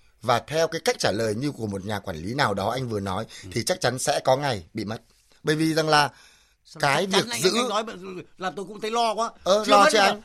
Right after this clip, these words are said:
Speaker 2: tôi thấy lo quá.
Speaker 1: Em nghĩ là lo chứ, bởi vì là cái chuyện giữ gìn, cái chuyện phát huy và cái chuyện lan tỏa cái tà áo dài Việt Nam là nhiệm vụ của cả chín mươi triệu dân.
Speaker 2: Thế thì nhân nói về áo dài đấy Hùng ạ, mà không chỉ riêng cái vụ mà sập sằng, nhập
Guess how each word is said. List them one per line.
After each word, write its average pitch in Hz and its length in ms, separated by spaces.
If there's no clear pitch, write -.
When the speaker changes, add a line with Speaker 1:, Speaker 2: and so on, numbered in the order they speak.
Speaker 2:
tôi 214 100
thấy 226 140
lo 233 180
quá. 196 220
Speaker 1:
Em 208 140
nghĩ 208 80
là 196 100
lo 175 180
chứ, 196 160
bởi 165 140
vì 135 160
là 131 100
cái 151 100
chuyện 139 200
giữ 123 200
gìn, 147 300
cái 156 100
chuyện 170 180
phát - 200
huy 175 280
và 127 160
cái 147 140
chuyện 175 240
lan 180 320
tỏa 139 340
cái 131 100
tà 160 120
áo 117 160
dài 135 140
Việt 110 180
Nam 131 260
là 120 120
nhiệm 113 240
vụ 110 280
của 90 240
cả 98 180
chín 151 260
mươi 190 80
triệu 101 220
dân. 117 140
Speaker 2:
Thế 147 100
thì 131 120
nhân 131 180
nói 127 120
về 151 80
áo 123 160
dài 117 260
đấy 139 100
Hùng 120 140
ạ, 110 120
mà 104 220
không 135 200
chỉ 104 160
riêng 117 320
cái 135 100
vụ 117 240
mà 95 260
sập - 240
sằng, 107 280
nhập 107 200